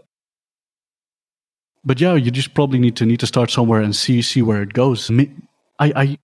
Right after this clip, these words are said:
yeah, okay. I don't know. I don't know. That's, uh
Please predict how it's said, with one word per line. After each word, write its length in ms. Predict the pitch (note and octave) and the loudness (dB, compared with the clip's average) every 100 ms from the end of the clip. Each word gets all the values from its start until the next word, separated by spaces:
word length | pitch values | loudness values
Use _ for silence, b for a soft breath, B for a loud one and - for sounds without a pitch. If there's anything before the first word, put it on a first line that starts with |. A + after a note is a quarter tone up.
| _ _ - | _ _ -4
yeah, 160 | A#2 | -2
okay. 220 | F#2 - F#2 - | -2 -6 -12 -4
I 80 | G#2+ | -2
don't 100 | A2 | 0
know. 160 | F#2 F#2 _ - | -2 -6 _ -10
I 40 | |
don't 140 | G2+ - | -8 -8
know. 100 | - - | -14 -10
That's, 240 | A#2 - | -10 -10
uh 140 | - | -16